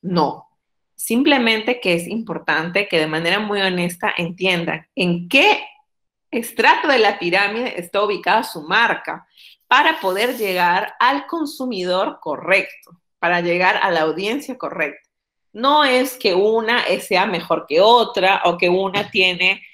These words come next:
mayor cantidad de ventas que la otra. Simplemente son mercados distintos que van orientados hacia consumidores distintos.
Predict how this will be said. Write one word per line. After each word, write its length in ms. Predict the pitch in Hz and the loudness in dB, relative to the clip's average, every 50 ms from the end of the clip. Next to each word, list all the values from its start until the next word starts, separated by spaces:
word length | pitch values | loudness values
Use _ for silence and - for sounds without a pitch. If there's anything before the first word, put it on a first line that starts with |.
| _ _ _ | _ _ _
mayor 480 | 185 185 185 180 185 185 190 185 190 185 | -2 0 2 2 4 6 6 4 4 2
cantidad 420 | 202 202 - 175 175 180 170 175 | 0 0 0 0 2 2 4 4
de 120 | 180 180 | 4 4
ventas 380 | 175 185 175 175 180 190 - - | 4 2 0 -2 -4 -6 -6 -6
que 100 | - 170 | -6 -4
la 160 | 156 139 147 160 | -2 -2 0 0
otra. 300 | 165 147 143 - - - - _ _ | 0 0 -2 -4 -10 -18 -20 _ _
Simplemente 1120 | - - - - - - 220 220 233 214 214 202 180 180 185 196 202 202 240 - 185 180 | -20 -18 -16 -14 -8 -6 -4 -4 -4 -2 0 0 0 0 0 -2 -2 -4 -4 -6 -8 -8
son 400 | 180 - - 185 175 180 190 - _ _ _ _ _ _ _ _ - | -8 -6 -6 -6 -4 -6 -6 -10 _ _ _ _ _ _ _ _ -8
mercados 800 | 175 175 170 165 165 170 - - 196 202 208 226 226 214 190 | -4 -4 -2 -2 -4 -2 0 4 4 6 6 4 2 0 -4
distintos 720 | 208 220 233 - - - 202 196 190 175 175 214 214 - - | -4 -4 -4 -4 -4 -4 -4 -4 -4 -4 -6 -6 -6 -6 -6
que 180 | - 170 165 | -2 0 2
van 240 | 156 160 170 175 190 | 2 2 2 0 0
orientados 680 | 190 180 165 147 139 156 - 165 156 147 160 180 185 - - | -2 -2 -2 -4 -6 -4 -2 0 2 4 4 2 0 -2 -4
hacia 420 | 170 180 175 175 - - 190 190 - _ | -6 -6 -6 -6 -4 -4 -4 -4 -6 _
consumidores 800 | - 170 160 165 - - 151 147 143 147 147 143 151 156 156 170 | -8 -6 -6 -6 -6 -8 -8 -6 -4 -2 -2 0 0 0 0 -2
distintos. 720 | 196 196 226 - - 330 349 269 240 - - 151 - - | -2 -4 -2 2 4 6 6 6 4 2 -2 -6 -10 -12